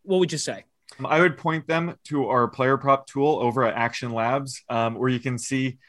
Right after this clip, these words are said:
Speaker 2: Nick and I's projections compared against the market. It's, it's very cool, and it helps you identify, uh, which props we like the most. There's a ton up right now, so I would just point them there.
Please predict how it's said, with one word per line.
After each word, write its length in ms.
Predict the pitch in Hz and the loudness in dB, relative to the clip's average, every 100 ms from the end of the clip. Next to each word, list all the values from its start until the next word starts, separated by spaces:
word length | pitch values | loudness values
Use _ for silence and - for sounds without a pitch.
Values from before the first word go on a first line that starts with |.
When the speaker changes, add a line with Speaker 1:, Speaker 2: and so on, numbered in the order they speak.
| _ | _
Speaker 2:
Nick 160 | 131 156 | 0 2
and 100 | 156 | 4
I's 220 | 143 147 | 4 4
projections 680 | - 147 147 160 143 120 113 | 0 0 2 2 -2 -4 -2
compared 380 | 135 127 139 135 | -2 4 4 4
against 300 | 127 127 123 | 2 -4 0
the 40 | |
market. 360 | 120 131 131 117 | 2 2 2 0
It's, 280 | 120 - - | 0 -4 -2
it's 220 | 143 107 | 0 0
very 300 | 117 170 175 | 2 6 6
cool, 320 | - 160 156 | 4 4 4
and 120 | 131 127 | 4 2
it 80 | |
helps 260 | 120 147 - | 0 0 2
you 80 | 139 | 4
identify, 680 | 127 135 131 127 123 113 107 _ _ _ - | 4 4 2 4 4 4 0 _ _ _ -2
uh, 220 | 131 120 | 4 4
which 260 | 117 147 - | 4 2 2
props 320 | 127 127 - | 2 2 2
we 60 | 123 | 0
like 180 | 123 123 | 0 0
the 60 | |
most. 260 | 120 117 - | 0 0 2
There's 200 | 143 127 | 0 0
a 160 | 127 120 | 0 0
ton 420 | - 135 139 135 | -2 2 4 4
up 220 | 107 117 | 2 2
right 200 | 127 123 | 2 0
now, 220 | 123 127 123 | 2 0 0
so 160 | - | 2
I 80 | 113 | 4
would 100 | 127 | 4
just 160 | 113 - | -2 -8
point 300 | 123 123 - | -6 -4 -4
them 160 | 107 | -4
there. 300 | 104 98 95 | -2 -4 -6